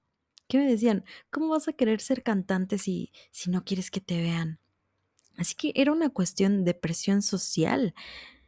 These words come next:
hasta que te lo empiezas a cuestionar tú, tú mismo, de,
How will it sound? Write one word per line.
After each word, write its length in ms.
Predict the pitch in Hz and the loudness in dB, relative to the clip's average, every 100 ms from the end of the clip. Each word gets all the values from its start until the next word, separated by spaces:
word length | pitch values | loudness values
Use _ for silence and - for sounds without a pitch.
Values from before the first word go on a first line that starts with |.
| _ _ - | _ _ 0
hasta 240 | 196 - | 2 2
que 180 | 202 202 | 0 0
te 180 | - 208 | 2 4
lo 80 | 185 | 4
empiezas 380 | 180 196 - 254 | 4 0 2 0
a 60 | |
cuestionar 640 | - 175 185 175 175 247 - | 0 0 2 4 4 2 -2
tú, 240 | 233 233 _ _ | -4 -4 _ _
tú 100 | 214 | 4
mismo, 600 | 185 247 - 339 185 - - - - _ | 6 4 2 2 2 0 -12 -20 -20 _
de, 300 | 208 208 - | 2 2 0